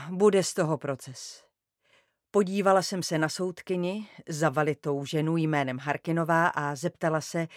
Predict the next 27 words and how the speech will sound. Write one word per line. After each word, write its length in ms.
jakou 360
má 180
dneska 360
náladu. 540
"Mizernou, 640
tak 280
si 180
dávej 380
bacha." 480
Vstala 360
jsem 340
a 220
vydala 420
se 260
k 80
řečnickému 840
pultu. 440
Obhájci 640
měli 340
utvořit 500
řadu 540
a 100
postupně 680
k 100
němu 260
chodit, 440
jenže 560